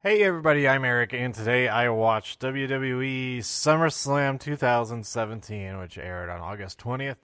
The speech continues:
two thousand seventeen. So overall, I enjoyed this show. Uh, there were a few things that weren't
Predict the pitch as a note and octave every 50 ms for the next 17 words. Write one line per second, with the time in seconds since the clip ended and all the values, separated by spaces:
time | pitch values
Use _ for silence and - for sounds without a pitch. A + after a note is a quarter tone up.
0 | _ - - D3 C3+ - A2 G2 F#2 F#2 F#2+ G2 F#2+ _ _ _ _ - E2+ E2+
1 | E2 E2 - G#2 F#2 D#2+ - _ _ _ _ _ _ _ _ _ _ _ _ _
2 | _ _ _ _ _ _ _ _ _ _ _ _ _ _ _ _ _ A#2+ A#2+ B2+
3 | C3+ C#3 - E3 F#3 A3 B3+ D4+ D4 B3 G3+ F3+ E3+ E3 D#3 C#3+ C3+ C3+ C3 -
4 | - C#3+ C#3+ D3 D3 D3+ D#3 D#3 D3+ D3 - - D3 C#3 B2+ A#2 C3 C3 B2+ C3
5 | B2+ B2 A2 A2+ A2 G#2+ _ _ A2+ A2+ B2 A#2+ A#2 A2+ - - - - - -
6 | - _ - - - - B2+ A#2 G#2 G2+ F#2 F2 F2 F#2 F#2 _ _ _ _ _
7 | _ _ _ _ _ _ _ _ _ - A2 G#2+ G#2 G2+ G2+ G2+ G#2 A2+ A#2 A#2+
8 | A2 - C3+ C3+ B2+ A#2+ - C3 B2 A2+ G#2+ A2 A2 G#2 - - - - - G#2
9 | G2 F#2+ C2+ D2+ A2 A#2 A#2 A2+ -